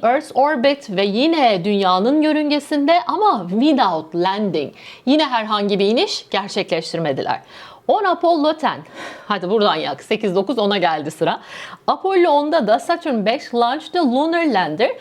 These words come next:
Ee, Ay'a ayak basacak olan o aleti fırlatıyorlar ve Ay'a git-, göndermek üzere. The crew tested the lander in space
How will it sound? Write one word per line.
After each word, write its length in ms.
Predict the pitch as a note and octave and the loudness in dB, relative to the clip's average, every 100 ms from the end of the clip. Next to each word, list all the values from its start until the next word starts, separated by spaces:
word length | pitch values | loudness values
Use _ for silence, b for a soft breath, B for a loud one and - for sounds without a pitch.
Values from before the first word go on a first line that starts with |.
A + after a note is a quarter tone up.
| B B - | B B -2
Ee, 100 | F#3 F3+ F3+ F3 | 0 2 0 0
Ay'a 240 | - A3 C#4 | 0 2 2
ayak 300 | C4 C4+ A3+ | 2 -2 -2
basacak 460 | B3 A3+ A#3+ A#3+ | -4 0 -2 0
olan 300 | G3 G3+ F#3+ F#3+ | -2 0 -2 -2
o 240 | G#3 G#3 | -2 0
aleti 540 | G3 A3+ B3+ G#3+ - C4+ B B B | 0 0 0 -2 -2 -4 B B B
fırlatıyorlar 800 | - G#3+ G3+ G#3 - E4 D#4+ F#4 - - _ - - | -2 0 0 -2 -2 0 2 0 -2 -18 _ -12 -2
ve 120 | F3 | 0
Ay'a 260 | F3 F#3 | 2 0
git-, 280 | G3 A3 A3 | 0 -4 -2
göndermek 560 | G#3 G#3 A3 A3 A3+ A#3+ | -2 0 0 -2 -4 -4
üzere. 400 | A3 B3+ D#4+ F4 | -2 0 -2 -2
The 120 | A#3+ | -6
crew 220 | B3 D4+ C4+ | -2 -2 -2
tested 520 | - C#4 - D#4+ D#4 | -4 -6 -4 -6 0
the 140 | D#4+ | 0
lander 300 | D4+ D4 D4 | 2 0 -2
in 160 | D4+ D4 | -2 -2
space 420 | - - D4 D4 | -6 -4 -4 -4